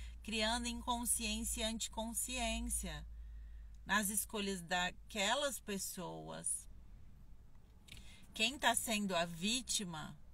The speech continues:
que na realidade, se estamos num processo de criação,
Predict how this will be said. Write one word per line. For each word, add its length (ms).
que 140
na 140
realidade, 840
se 180
estamos 500
num 180
processo 640
de 220
criação, 1200